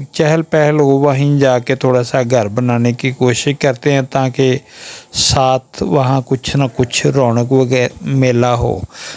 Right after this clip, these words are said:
तो जिस तरह ये व्लॉग्स हैं, तो ये काफ़ी तादाद में बने हुए हैं और इन व्लॉग्स की कीमत भी मैं आपको बता देता हूँ। तो जिस तरह ये व्लॉग्स हैं,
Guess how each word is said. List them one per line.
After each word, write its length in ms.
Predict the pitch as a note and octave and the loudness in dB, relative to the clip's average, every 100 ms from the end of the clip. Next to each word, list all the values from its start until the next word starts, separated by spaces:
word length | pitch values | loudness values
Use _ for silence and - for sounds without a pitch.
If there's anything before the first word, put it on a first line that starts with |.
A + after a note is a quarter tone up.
| - - _ | -18 -20 _
तो 140 | E3 | 0
जिस 200 | D3+ E3 | 2 2
तरह 160 | - F#3+ | 2 2
ये 240 | F#3+ F#3+ | 4 4
व्लॉग्स 480 | F3+ E3 C#3+ D3+ F3+ | 4 4 4 2 2
हैं, 200 | F3 C3 - _ - _ - - _ _ - | 0 -2 -8 _ -20 _ -20 -20 _ _ -2
तो 240 | D3 D3 | 2 4
ये 200 | D3 D#3 | 4 2
काफ़ी 320 | - G3 G#3 | 2 2 2
तादाद 440 | F#3+ F#3+ F3+ E3+ F3 | 2 2 4 2 2
में 240 | F3+ D#3+ | 2 2
बने 240 | D3 D3+ F#3 | 0 2 2
हुए 180 | F3 | 2
हैं 220 | B2+ A2 - _ _ - - - _ _ _ _ - | 2 -2 -6 _ _ -20 -20 -20 _ _ _ _ -10
और 420 | - B2+ C3 C3 | -2 2 2 2
इन 180 | C#3+ C#3 | 4 4
व्लॉग्स 440 | C3 C3 C3 D3 | 4 4 2 0
की 200 | - G3 F3 | 0 0 2
कीमत 400 | G3 F3+ F#3 F#3 | 2 2 0 2
भी 220 | G3 F#3+ | 2 4
मैं 100 | F#3+ | 4
आपको 360 | E3+ D#3+ - E3 | 2 0 0 2
बता 380 | D#3 D3 C#3+ | 2 2 2
देता 280 | D3+ E3 D#3+ | 2 2 2
हूँ। 160 | D3 C3 - _ - - - - _ _ | 0 -2 -6 _ -20 -20 -20 -20 _ _
तो 140 | D#3+ D3+ | 0 2
जिस 300 | D#3 - - | 2 2 2
तरह 120 | F#3 | 2
ये 600 | F#3 F#3 F3+ F3 E3+ G3+ _ - | 4 4 4 4 2 -2 _ -2
व्लॉग्स 600 | C3 C#3+ D3 C#3+ D#3+ E3+ | 2 2 2 2 2 2
हैं, 340 | F3 C#3 C#3+ | 0 0 -4